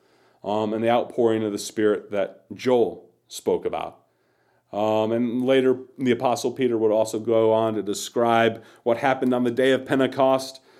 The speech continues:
um, as a time of refreshing, um, and which God just simply shows up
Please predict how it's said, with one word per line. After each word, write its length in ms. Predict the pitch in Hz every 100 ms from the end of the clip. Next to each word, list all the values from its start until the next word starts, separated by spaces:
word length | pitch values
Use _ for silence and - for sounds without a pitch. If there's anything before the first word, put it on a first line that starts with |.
| _ -
um, 480 | 104 113 113 110 107
as 180 | 107
a 100 | 107
time 380 | 98 - 131 135
of 160 | 123 113
refreshing, 760 | 107 107 135 127 - 127 120 - _ - _ -
um, 680 | 104 110 110 110 110 107
and 180 | 113 113
which 360 | 117 113 - 117
God 300 | 117 127 -
just 160 | 147 -
simply 340 | 151 147 147
shows 520 | 139 - 143 147 110
up 360 | 131 151 -